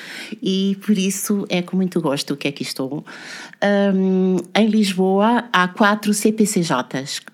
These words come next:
quatro Comissões de Proteção de Crianças e Jovens. Portanto, Lisboa, eh, Norte,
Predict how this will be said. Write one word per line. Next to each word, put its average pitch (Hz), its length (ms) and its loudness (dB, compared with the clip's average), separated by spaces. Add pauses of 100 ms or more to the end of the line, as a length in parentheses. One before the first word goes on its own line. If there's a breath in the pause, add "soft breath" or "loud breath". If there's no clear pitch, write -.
(160)
quatro 185 340 2
Comissões 180 520 0
de - 60 -6
Proteção 170 520 -2
de 175 80 -4
Crianças 165 560 0
e 160 80 -2
Jovens. 127 520 -4 (260 loud breath)
Portanto, 170 360 -2
Lisboa, 160 760 0
eh, 143 480 -2
Norte, 196 460 2